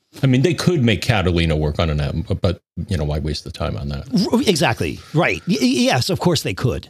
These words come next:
Speaker 2: I'm, and I'm sure at some point during the development process they did, right? I mean, it would stand to reason, but, but yeah. Yeah, Big Sur is the only one we get. So, yeah. Yeah, so T L D R,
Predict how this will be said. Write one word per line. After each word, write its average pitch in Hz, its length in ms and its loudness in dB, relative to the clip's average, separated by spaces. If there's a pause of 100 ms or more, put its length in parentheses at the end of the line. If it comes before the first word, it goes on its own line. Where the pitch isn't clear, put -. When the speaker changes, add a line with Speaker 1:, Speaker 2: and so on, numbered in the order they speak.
(160)
Speaker 2:
I'm, 143 240 0
and 185 140 4
I'm 175 120 0
sure 220 360 0
at 135 100 -2
some 214 260 -2
point 135 280 0
during 107 240 0
the 104 100 2
development 92 500 0
process 90 460 -2
they 95 140 0
did, 98 420 2
right? 90 320 2 (140)
I - 20 -2
mean, 90 180 2
it 78 80 0
would 82 120 -2
stand 95 300 2
to 85 80 0
reason, 78 520 2
but, 73 160 -2 (180)
but - 240 0
yeah. - 380 -2 (240)
Yeah, 58 140 -2
Big 90 200 2
Sur 78 220 0
is 67 140 0
the 71 100 -2
only 71 160 4
one 71 180 2
we 65 140 0
get. 62 240 -2 (260)
So, 110 200 -10 (720)
yeah. - 120 -2 (1400)
Yeah, 80 160 2
so 98 320 0 (840)
T 160 120 2
L 131 100 4
D 113 160 4
R, 82 300 4